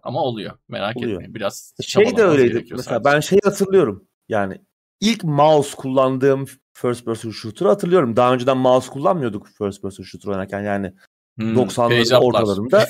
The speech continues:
Speaker 1: <laughs>
Speaker 2: Klavyeden oynuyorduk yani.
Speaker 1: Aynen.
Speaker 2: Ee, page up, page down falan.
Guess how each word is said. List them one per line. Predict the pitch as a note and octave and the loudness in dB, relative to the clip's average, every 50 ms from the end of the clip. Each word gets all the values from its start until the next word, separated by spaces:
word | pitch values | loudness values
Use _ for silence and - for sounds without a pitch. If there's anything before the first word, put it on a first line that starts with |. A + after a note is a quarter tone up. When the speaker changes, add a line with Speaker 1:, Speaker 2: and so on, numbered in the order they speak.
| - - - - - - _ _ | -4 -14 -20 -20 -20 -20 _ _
Speaker 1:
<laughs> | - E3 - - _ - - - - | -6 -6 -6 -6 _ -12 -10 -6 -4
Speaker 2:
Klavyeden | - - E3 G3 A3 B3 A#3+ A#3 G#3+ B3+ | -2 2 4 4 4 6 4 4 4 4
oynuyorduk | A#3+ A3+ G3 E3 D3 C3+ A2+ A2 - - A#2+ | 4 4 4 4 2 2 0 -2 -4 -2 0
yani. | A2+ A2 G#2+ G2+ G2 | 2 2 2 0 -2
Speaker 1:
Aynen. | G2 G2+ G#2+ G#2 G2+ F#2 | -4 -4 -4 -6 -6 -8
Speaker 2:
Ee, | F#2 F2+ E2+ E2 G2+ - - | -8 -6 -6 -8 -6 -2 0
page | D#3 D3 C#3 - C#3 | 2 2 4 4 2
up, | C#3 C#3 - | 2 2 2
page | D#3 C#3+ C#3+ C3 A2+ G#2+ | 2 2 2 2 2 0
down | A2+ A2 B2+ D3 | 0 0 0 0
falan. | C#3+ D3 C3+ B2+ A2 G2+ - _ | 0 2 2 2 2 0 -4 _